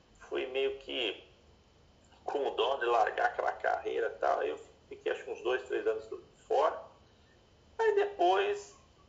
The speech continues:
eu falei, "Poxa, eu já tô aqui docente, já tive uma certa carreira docente, mas tava para-, parado, tocando bem essa coisa aí da, da construção civil."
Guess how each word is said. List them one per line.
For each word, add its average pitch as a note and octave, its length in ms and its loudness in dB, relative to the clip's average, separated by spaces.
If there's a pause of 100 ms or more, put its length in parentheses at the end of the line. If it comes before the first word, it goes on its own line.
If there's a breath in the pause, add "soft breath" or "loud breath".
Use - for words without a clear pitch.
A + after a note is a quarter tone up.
(220)
eu - 160 0
falei, - 280 -2 (360)
"Poxa, - 280 0
eu D#3+ 80 -2
já - 160 0
tô - 280 2
aqui D#3+ 480 -6 (120)
docente, D3+ 760 0
já - 160 2 (140)
tive D#3 220 -6 (100)
uma C#3 260 4
certa C#3 340 -2
carreira C3 420 2
docente, E3+ 600 -4 (580 soft breath)
mas D3 140 -2
tava C#3+ 260 2
para-, - 340 2 (160)
parado, D3+ 500 4 (1500)
tocando - 520 0
bem B2 180 -2
essa - 240 -2
coisa - 340 -4
aí G#2+ 60 0
da, G2 280 0 (1080)
da - 160 -2
construção A#2 460 -6
civil." C#3 580 -6